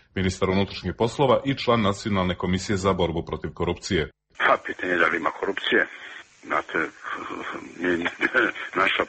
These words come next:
Speaker 2: policija, naši organi gonjenja nisu došli do takvih,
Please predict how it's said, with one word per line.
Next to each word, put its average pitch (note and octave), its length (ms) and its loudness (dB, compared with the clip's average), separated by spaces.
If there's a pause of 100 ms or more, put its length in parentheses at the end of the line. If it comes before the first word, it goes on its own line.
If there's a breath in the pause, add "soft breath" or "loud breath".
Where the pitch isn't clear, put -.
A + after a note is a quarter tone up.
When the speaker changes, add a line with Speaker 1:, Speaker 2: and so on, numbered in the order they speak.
Speaker 2:
policija, F2+ 640 2
naši F2 340 0
organi F2 420 0
gonjenja F2 420 2
nisu F2 360 -4
došli A#2 320 0
do F2+ 120 0
takvih, - 420 -2